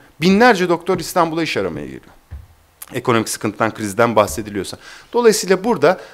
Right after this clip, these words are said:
merkeze yakınlaşmanın geleceğini hem muhalefet hem iktidar partisi için düşünüyorum. İyi bir sürece girildi ama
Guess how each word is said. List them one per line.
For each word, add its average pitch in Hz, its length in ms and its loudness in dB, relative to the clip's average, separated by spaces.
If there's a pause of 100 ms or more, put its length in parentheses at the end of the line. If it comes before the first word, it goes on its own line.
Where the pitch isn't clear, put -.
merkeze 202 460 6
yakınlaşmanın 185 800 4
geleceğini 101 480 0
hem 175 160 2
muhalefet 135 500 4
hem 156 160 2
iktidar 139 420 2
partisi 104 300 0
için 113 180 -10
düşünüyorum. 143 420 0
İyi 180 120 2
bir 160 60 0
sürece 151 320 2
girildi 120 280 2
ama 131 220 4